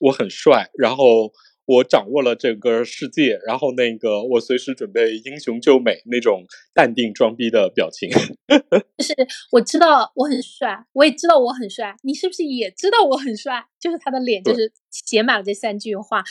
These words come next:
Speaker 2: 当然，OK，他跟他的这个角色的适配度其实还可以，就是这种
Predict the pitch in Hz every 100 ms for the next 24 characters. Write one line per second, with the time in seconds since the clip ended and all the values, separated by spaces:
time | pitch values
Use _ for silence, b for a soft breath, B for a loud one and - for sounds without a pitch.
0 | B B 285 285 294 294 294 277 B B
1 | - 302 339 330 320 302 277 254 190 175
2 | 185 - - 311 262 190 196 185 - b
3 | - - 370 370 339 285 339 233 - _
4 | _ _ - 311 311 285 254 - - 175
5 | 165 190 175 - 190 196 208 190 180 170
6 | 165 170